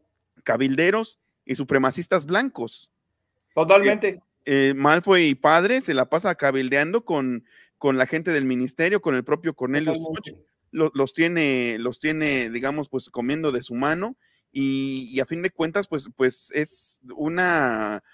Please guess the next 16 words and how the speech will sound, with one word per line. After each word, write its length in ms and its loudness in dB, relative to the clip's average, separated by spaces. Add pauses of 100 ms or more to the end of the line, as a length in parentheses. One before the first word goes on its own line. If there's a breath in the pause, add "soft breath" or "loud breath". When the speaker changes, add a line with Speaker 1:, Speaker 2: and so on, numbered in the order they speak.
(140)
Speaker 1:
una 200 -2
forma 280 0
también 300 0
de, 280 2
sobre 220 -2
todo 160 0
que 80 -4
la 100 4
vemos 300 0
más 380 -2
en, 240 -4
en 200 -2
nuestra 340 -4
sociedad, 440 0
¿no? 200 -2
Mexicana. 720 -4